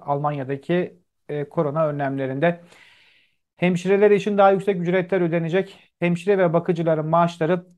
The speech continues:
Eylül ayından itibaren tekrar artırılacak. E, eğitim almayan hemşireler, e, saat başına on iki euro yerine on üç virgül yetmiş euro,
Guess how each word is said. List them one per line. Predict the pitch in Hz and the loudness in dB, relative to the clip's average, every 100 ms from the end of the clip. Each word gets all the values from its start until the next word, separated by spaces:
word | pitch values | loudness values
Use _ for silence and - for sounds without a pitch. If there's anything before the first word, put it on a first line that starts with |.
| _ | _
Eylül | 175 180 190 | -2 0 0
ayından | 175 147 143 | -2 -2 -4
itibaren | 165 170 156 147 160 175 | -4 0 2 4 4 2
tekrar | 180 175 147 127 | -2 -2 -2 -2
artırılacak. | 135 135 - 139 131 135 180 180 _ _ _ _ _ _ - | -4 -4 -4 -6 -2 2 2 0 _ _ _ _ _ _ -8
E, | 165 | -2
eğitim | 170 165 185 185 202 | -2 2 0 2 2
almayan | 196 196 185 | 2 0 0
hemşireler, | 170 175 170 180 170 185 - | 0 -2 -2 0 2 2 0
e, | 165 | -12
saat | - 180 185 185 | 0 2 2 2
başına | 165 156 170 | -4 -4 -4
on | 170 | -4
iki | 185 185 | -2 -2
euro | 156 147 | 0 2
yerine | 147 143 170 175 - _ | 0 0 0 -2 -8 _
on | 165 190 | -2 -2
üç | 185 | -2
virgül | 165 160 180 | -4 0 0
yetmiş | 160 160 175 - | 0 -2 -4 -4
euro, | 143 175 180 - | 2 2 2 -8